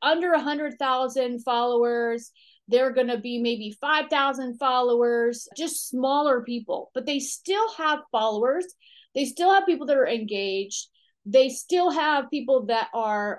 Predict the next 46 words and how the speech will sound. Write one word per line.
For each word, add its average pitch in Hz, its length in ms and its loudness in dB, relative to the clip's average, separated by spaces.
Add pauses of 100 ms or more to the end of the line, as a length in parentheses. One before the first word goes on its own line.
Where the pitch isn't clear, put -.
connected 247 460 -2
to 208 140 -10
them. - 160 -12 (480)
And 254 140 0
it's 277 140 -4
gonna 381 220 2
be 359 160 4
more 311 380 4
of 277 220 2
a, 240 380 2 (420)
a 254 80 -2
different 339 340 0
type 311 240 -2
of 247 140 -2
relationship, 202 720 -8 (100)
where 262 380 2
as 294 220 0
you 349 140 2
get 285 220 -4
bigger, 277 560 0 (340)
people 302 360 -2
feel 277 260 2
less 262 280 4
connected 285 540 -4
to - 140 -12
you 233 120 -4
'cause 240 180 0
they 233 160 0
think 285 240 -4
in 262 120 -2
their 226 140 -2
brain 277 640 -2 (400)
that, 240 300 2
"Oh, 285 160 2
this 285 140 -2
person 285 320 -6
has 233 180 0
all 240 160 2
these 220 200 -4
people 208 360 -8
following. 294 500 2
There's 226 220 -2
no 285 160 0
way 262 140 4
that 214 160 -6
they're 220 240 -4